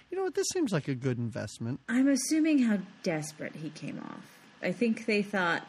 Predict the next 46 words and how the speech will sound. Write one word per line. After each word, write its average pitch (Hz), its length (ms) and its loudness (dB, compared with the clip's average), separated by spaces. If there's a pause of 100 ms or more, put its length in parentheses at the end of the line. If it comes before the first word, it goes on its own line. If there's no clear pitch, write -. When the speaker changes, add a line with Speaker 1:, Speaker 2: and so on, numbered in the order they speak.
Speaker 2:
that 160 240 -2
with 165 160 -2 (120)
the, 127 380 -2 (160)
uh, 151 160 -4 (140)
that's 214 280 4 (240)
how 165 180 0
I 165 120 4
took - 260 0
Speaker 1:
Okay. 147 120 2
Speaker 2:
it, 143 40 0
was 139 140 -4
like 147 220 0
he 165 140 -4
took, 175 300 -4
he 175 120 -6
played 190 480 0
the 175 60 -2
desperate 170 500 -2
card, 165 180 0
not 156 160 2
meaning 175 340 0
to, 202 180 0
thinking 180 320 -2
he 170 100 -2
was 170 140 0
playing 160 300 2
Speaker 1:
Mm-hmm. 185 60 -2
Speaker 2:
the 147 100 0
humble, 175 380 0
honest 170 440 0
card. 214 440 4 (340)
And 196 180 4
I 196 140 8
don't 175 160 6
know, 160 360 2
I'm, 170 380 2 (100)
I'm 160 140 0
not 156 200 0
inside 170 460 0
the 160 60 -2
mind 165 420 0
of 151 120 -2
a 147 100 2 (100)
Japanese 160 880 -2 (600)
car 175 180 2 (140)
Speaker 1:
Businessman? 156 400 2